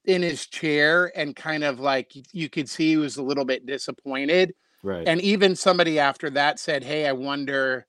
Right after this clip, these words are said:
Speaker 1: if, um, what Michael Porter Junior has to do to get that accolade." And so I don't, I don't know if we're reading too much into that,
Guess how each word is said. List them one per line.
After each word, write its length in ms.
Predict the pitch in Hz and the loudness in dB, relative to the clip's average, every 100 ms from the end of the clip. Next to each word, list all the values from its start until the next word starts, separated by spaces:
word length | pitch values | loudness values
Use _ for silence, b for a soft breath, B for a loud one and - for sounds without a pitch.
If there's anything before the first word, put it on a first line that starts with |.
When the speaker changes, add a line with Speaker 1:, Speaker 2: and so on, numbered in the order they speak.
| _ _ _ _ | _ _ _ _
Speaker 1:
if, 260 | 170 143 120 _ | -4 -4 -6 _
um, 500 | 151 143 131 127 127 214 | -4 -2 -4 -4 -6 0
what 260 | 156 160 | 2 4
Michael 340 | 165 143 - 139 | 2 -2 -2 -6
Porter 280 | 143 139 | -4 -2
Junior 400 | 131 110 135 139 | -2 -6 -6 -4
has 280 | 123 127 123 | -2 -2 -2
to 100 | - | -6
do 240 | 127 131 131 | -4 -2 0
to 100 | 123 | -2
get 340 | 110 135 131 | 0 0 0
that 260 | 143 131 127 - | 0 -2 -2 0
accolade." 800 | 135 127 - 135 120 117 127 139 - _ _ _ _ _ - | 0 0 -2 -6 -6 -10 -12 -12 -18 _ _ _ _ _ -2
And 520 | 175 156 151 143 156 | 2 4 2 0 -4
so 600 | - 180 160 151 143 143 - _ _ _ _ _ - | -4 0 2 2 0 -2 -8 _ _ _ _ _ 2
I 140 | 226 | 2
don't, 280 | 269 285 - _ _ - | 2 -4 -8 _ _ -8
I 80 | 214 | -2
don't 120 | 277 | 0
know 80 | 262 | 0
if 120 | - | 0
we're 140 | 180 | -2
reading 420 | 160 160 160 160 151 | 0 0 0 -2 -6
too 220 | - 160 | -6 -4
much 260 | 147 127 | -4 -6
into 360 | - 143 139 147 | -8 -8 -6 -2
that, 400 | 147 160 160 165 | 2 2 2 0